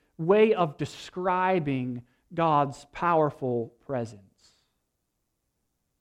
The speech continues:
God's presence is going to rest on Mary, and he's going to create life where there is not life.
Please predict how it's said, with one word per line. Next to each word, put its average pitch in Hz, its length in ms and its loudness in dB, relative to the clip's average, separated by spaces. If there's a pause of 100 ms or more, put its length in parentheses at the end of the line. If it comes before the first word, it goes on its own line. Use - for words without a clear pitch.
(560)
God's 214 300 2
presence 185 540 0
is 156 100 -4
going 165 200 -4
to 156 120 -2
rest 175 540 2
on 151 400 -4 (280)
Mary, 151 720 0 (1800)
and 135 80 -10
he's 135 120 -6
going 175 320 -6
to 156 440 -4 (720)
create 156 600 -4 (320)
life 139 520 -6 (920)
where 131 180 -4
there 131 160 -2
is 143 200 0
not 135 400 -4
life. 110 400 -10